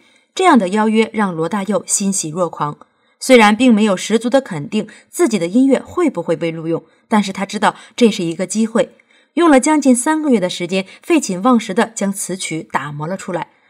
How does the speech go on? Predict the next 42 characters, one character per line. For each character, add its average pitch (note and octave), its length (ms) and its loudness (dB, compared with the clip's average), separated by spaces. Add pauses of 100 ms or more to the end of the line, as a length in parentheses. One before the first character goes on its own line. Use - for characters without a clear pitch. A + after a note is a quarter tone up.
而 C4 140 4
导 C#4+ 160 4
演 A#3 200 4
看 B3+ 160 -2
到 A#3 120 2
成 A3 180 -2
品 E3 160 -8
后， G3+ 220 -2 (200)
出 D#4+ 200 -4
乎 D#4+ 180 -2
意 E4 160 0
料 D4 180 -2
的 E3+ 120 -6
开 E3+ 200 -8
心， E3+ 260 -6 (320)
他 G3 120 -6
成 E3 300 -8
功 G#3+ 180 0
了。 F3+ 200 -2 (580)
自 B3 180 2
己 B3+ 100 6
所 B3 200 4
有 D4+ 80 6
的 A3 100 2
作 A3+ 160 2
品 F3 220 -4
都 F#3+ 180 -4
成 D#3+ 260 -10
功 B3 160 4
入 A#3+ 140 2
选， D#3+ 220 -2 (180)
这 - 80 2
样 C4 100 8
的 F#3 120 0
经 G3 200 -4
历 F3+ 200 -4
让 F3+ 160 -4
他 E3+ 160 -8
进 F#3+ 180 -6
入 E3 100 -8
到 E3 140 -6
了 D#3 160 -6